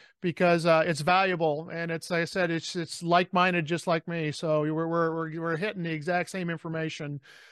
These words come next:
Uh, but your experience is much different than mine. So you, you, you approach it at your angle and, and, and, uh, you know,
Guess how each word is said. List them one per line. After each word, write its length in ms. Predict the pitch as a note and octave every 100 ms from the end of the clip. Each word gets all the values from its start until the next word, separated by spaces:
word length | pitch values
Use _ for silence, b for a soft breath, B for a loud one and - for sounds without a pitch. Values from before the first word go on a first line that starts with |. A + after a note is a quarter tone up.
| B
Uh, 340 | E3+ D#3 D#3 D#3+
but 400 | D#3 A3+ G3 F3+
your 220 | F3 G3+
experience 560 | - - E3+ E3 E3 E3
is 180 | C#3+
much 220 | D#3 E3 -
different 320 | E3+ D#3+ D3+
than 140 | D#3
mine. 400 | D#3 E3 D#3 D3
So 200 | C3+ E3
you, 220 | D3+ E3 D3+ -
you, 180 | E3 D#3+ D3 E3
you 180 | D#3+
approach 360 | D#3+ - E3 -
it 60 | D3+
at 80 |
your 240 | D#3 D#3+ D#3
angle 420 | D#3 D3 D3+ D3
and, 140 | D3
and, 360 | D3+ D3 C#3+ C#3+ b b -
and, 320 | D3 C#3+ D3
uh, 220 | C#3+ C#3 B2+ -
you 80 | D3
know, 200 | C#3